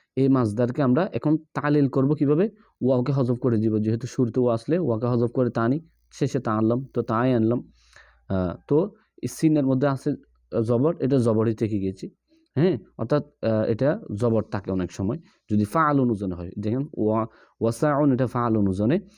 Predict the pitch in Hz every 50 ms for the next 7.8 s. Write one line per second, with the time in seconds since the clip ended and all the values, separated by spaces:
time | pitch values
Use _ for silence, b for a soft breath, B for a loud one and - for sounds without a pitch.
0 | b b b - 127 120 117 117 127 151 175 175 - 139 120 - 147 143 - -
1 | 143 147 135 - 139 139 139 139 135 131 127 120 127 127 120 120 127 131 120 127
2 | 120 113 113 110 104 98 92 104 113 110 107 110 104 - - 123 139 139 - 117
3 | 117 113 107 107 101 95 107 104 104 - 117 113 113 120 117 120 - 90 98 104
4 | 101 101 104 101 - 110 110 135 156 165 165 B B B B B 110 - 120 113
5 | 120 113 104 107 104 104 104 104 - 139 131 135 123 110 107 98 - 107 104 101
6 | 104 104 95 98 98 101 104 101 101 120 117 120 113 120 110 - - 117 117 110
7 | 127 117 120 113 107 107 101 98 101 107 110 123 170 214 -